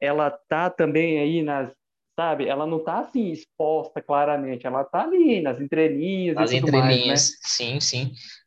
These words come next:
Speaker 2: É, e tem até questões nas entrelinhas, como você tá trazendo agora,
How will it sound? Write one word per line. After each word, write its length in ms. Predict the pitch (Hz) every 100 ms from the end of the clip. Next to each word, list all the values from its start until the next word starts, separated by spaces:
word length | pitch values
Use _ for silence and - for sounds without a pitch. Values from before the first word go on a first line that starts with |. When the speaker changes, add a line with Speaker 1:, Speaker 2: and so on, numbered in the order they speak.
| -
Speaker 2:
É, 220 | 110 -
e 120 | 123
tem 120 | 135 151
até 300 | 139 151 180
questões 800 | 180 165 - 131 123 117 - -
nas 280 | 120 120 120
entrelinhas, 600 | 120 120 107 98 135 -
como 160 | 104 104
você 120 | -
tá 140 | 104
trazendo 380 | - 101 104 95
agora, 460 | 92 107 127 120